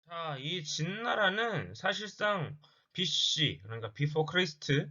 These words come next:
그러니까 기원 전 이백이십일 년에 만들어져서 이게 이백이 년, 그러니까 채 이십 년이 안 갔어요. 이십 년이 안 갔는데도 엄청나게 의미를 가지는데 왜 의미를 갖냐?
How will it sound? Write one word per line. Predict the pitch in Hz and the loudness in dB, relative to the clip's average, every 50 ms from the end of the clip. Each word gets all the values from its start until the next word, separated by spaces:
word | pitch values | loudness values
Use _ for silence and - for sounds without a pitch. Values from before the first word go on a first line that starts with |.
| - _ _ _ _ _ _ _ _ | -12 _ _ _ _ _ _ _ _
그러니까 | - 101 98 - 104 - | -8 -8 -4 -4 -4 -4
기원 | - - 147 156 170 170 165 170 | 4 6 8 8 8 6 4 2
전 | 151 151 160 170 190 196 156 113 | 4 6 6 8 8 6 4 2
이백이십일 | 107 120 110 104 110 107 139 - - 208 233 220 | 2 2 0 0 0 -2 0 0 2 2 4 8
년에 | 220 214 196 165 127 123 156 202 247 - - _ _ _ _ _ - | 10 10 10 10 8 8 6 6 4 -4 -14 _ _ _ _ _ -4
만들어져서 | 113 110 113 127 147 151 143 131 120 117 117 175 190 180 139 98 82 - - - - - - - - - | -2 -2 2 4 8 8 8 10 8 6 6 8 8 8 8 6 4 -2 -10 -16 -18 -16 -18 -18 -16 -12
이게 | - 107 120 120 120 120 120 120 120 120 120 117 - | -4 4 8 10 10 10 12 10 10 10 8 6 4
이백이 | - - 143 160 175 190 160 143 113 117 131 147 | 2 2 4 8 8 8 8 8 2 2 4 8
년, | 151 135 104 87 - - - _ _ - | 8 8 8 6 0 -8 -16 _ _ 2
그러니까 | - 151 147 147 131 147 | 2 2 4 4 0 0
채 | - - - 277 269 | -2 0 2 2 2
이십 | 233 143 113 120 151 190 190 - 285 262 | 2 2 0 0 0 2 2 0 0 0
년이 | 262 254 254 240 196 | 0 0 2 4 6
안 | 131 95 87 92 | 4 4 4 0
갔어요. | 110 117 - - 87 85 90 104 117 113 95 - _ - - - - - - - | -4 -4 -4 -6 -8 -6 -4 -4 -4 -6 -8 -12 _ -18 -16 -16 -16 -16 -6 2
이십 | 143 151 151 202 | 4 4 4 6
년이 | 196 190 190 175 143 | 6 6 6 8 6
안 | 110 107 139 | 6 6 8
갔는데도 | 151 180 196 196 190 180 156 156 151 160 | 8 8 8 8 4 4 4 4 4 4
엄청나게 | 135 123 135 156 180 175 170 170 165 156 139 | 2 2 2 0 0 2 2 2 4 4 4
의미를 | 113 113 131 147 170 170 165 | 4 4 4 4 4 4 4
가지는데 | 139 117 104 123 151 156 151 151 147 180 185 160 110 90 - - - - - - - _ - | 2 2 0 2 2 4 6 6 8 8 8 8 6 4 0 -8 -12 -16 -18 -18 -18 _ 0
왜 | 117 143 185 214 220 202 | 6 8 8 8 8 8
의미를 | 147 117 120 131 135 139 139 139 | 6 4 4 4 4 4 4 4
갖냐? | 120 101 92 95 107 120 131 107 87 - | 2 0 -2 -2 0 2 2 2 0 -4